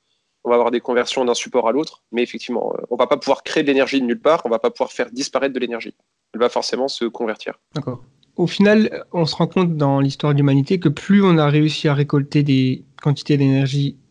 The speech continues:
Speaker 2: importantes pour notre utilisation, plus ça s'est traduit en principe par, euh, par une augmentation de la complexité,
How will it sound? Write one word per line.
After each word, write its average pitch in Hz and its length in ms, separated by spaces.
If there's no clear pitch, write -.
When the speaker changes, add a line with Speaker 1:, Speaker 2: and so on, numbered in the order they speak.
Speaker 2:
importantes 190 680
pour 151 140
notre 139 200
utilisation, 147 640
plus 190 160
ça 175 140
s'est 151 120
traduit 165 600
en 139 140
principe 156 420
par, 131 220
euh, 127 280
par 123 280
une 135 100
augmentation 151 460
de 147 40
la 139 80
complexité, 151 800